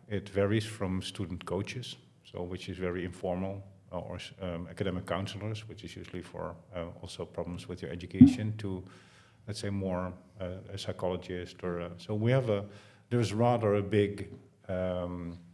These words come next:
platform, I guess, for different forms of support, but not within the curriculum. And I, uh, really, um, uh, take that,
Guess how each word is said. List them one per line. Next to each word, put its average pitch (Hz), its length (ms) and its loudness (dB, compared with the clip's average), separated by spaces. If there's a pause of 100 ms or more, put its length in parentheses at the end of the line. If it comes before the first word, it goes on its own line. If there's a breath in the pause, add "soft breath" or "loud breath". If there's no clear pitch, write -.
(220)
platform, 92 480 -2
I 82 100 -4
guess, - 260 -8
for - 240 -6
different 87 560 -4 (320)
forms 85 360 -4
of 82 180 -6 (120)
support, - 560 -8 (600 soft breath)
but 95 140 0
not 123 240 0
within 92 260 0
the 80 60 -2
curriculum. - 420 -8 (340)
And 92 140 -2
I, 95 240 0 (240)
uh, 92 140 0
really, 107 420 2 (280)
um, 87 560 -2 (400)
uh, 92 40 -6 (320)
take 95 180 -2
that, - 320 -6